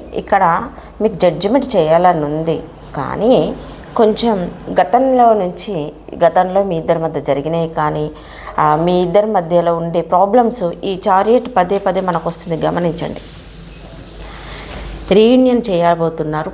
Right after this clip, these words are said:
పాజిటివ్ ఆలోచిస్తున్నారు ఈ పర్సన్, ఓకేనా? ఒక్-, కొంతమందికి అయితే ఇక్కడ ఎయిటీ ఎయిట్ అని కనపడుతుంది. ఎయిట్ డేస్లోనైనా, ఎయిట్ వీక్స్లోనైనా, టూ మంత్స్లోనైనా ఖచ్చితంగా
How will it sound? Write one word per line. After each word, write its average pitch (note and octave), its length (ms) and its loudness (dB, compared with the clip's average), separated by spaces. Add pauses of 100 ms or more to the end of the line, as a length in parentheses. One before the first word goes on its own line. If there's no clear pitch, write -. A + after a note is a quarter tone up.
పాజిటివ్ F#3 400 0 (120)
ఆలోచిస్తున్నారు D#3+ 760 -4 (120)
ఈ - 100 -10
పర్సన్, - 340 -10 (300)
ఓకేనా? A3 300 0 (1000)
ఒక్-, - 140 -4 (100)
కొంతమందికి G#3+ 540 2
అయితే A3+ 200 4 (200)
ఇక్కడ G3+ 160 2 (120)
ఎయిటీ F#3+ 260 4
ఎయిట్ G#3 160 2
అని F#3+ 220 -2
కనపడుతుంది. F3 600 -2 (440)
ఎయిట్ F#3+ 220 4
డేస్లోనైనా, G#3 720 2 (320)
ఎయిట్ E3 260 0
వీక్స్లోనైనా, G3+ 800 2 (560)
టూ G3 80 4 (120)
మంత్స్లోనైనా F#3 640 0 (120)
ఖచ్చితంగా F#3 460 -4